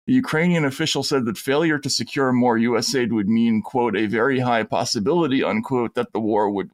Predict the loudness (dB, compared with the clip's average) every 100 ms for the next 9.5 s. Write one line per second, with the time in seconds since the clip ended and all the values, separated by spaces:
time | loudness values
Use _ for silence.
0 | -6 -6 -6 -4 -2 -2 -4 -12 -18 -16
1 | -6 0 0 0 -2 -6 _ _ _ _
2 | _ -2 0 2 2 2 0 0 -2 -2
3 | -4 -6 -2 -2 2 0 0 2 4 6
4 | 6 6 4 -2 _ _ _ _ _ -2
5 | 0 2 2 0 -2 -2 -8 _ _ _
6 | _ -2 0 2 2 0 2 0 0 -4
7 | 0 4 4 2 0 0 -2 -6 _ _
8 | _ _ _ 0 2 2 2 0 0 0
9 | 0 0 -2 -4